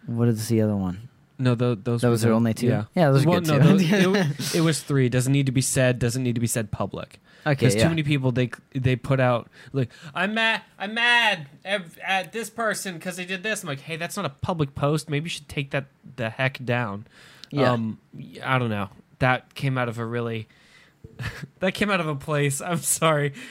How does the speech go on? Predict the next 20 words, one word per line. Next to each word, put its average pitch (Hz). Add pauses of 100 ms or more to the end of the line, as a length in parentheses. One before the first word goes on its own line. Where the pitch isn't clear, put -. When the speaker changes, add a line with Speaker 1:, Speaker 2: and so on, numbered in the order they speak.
(140)
Speaker 2:
I've 156
almost 156
said 147
that 143
on, 139
like, 135
m-, 135
multiple 139
people's 127
posts. 127
Like, 123
"Hey, 165
this 180
super 180
isn't 160
the 147
place 180
for -
this." 101
But, 123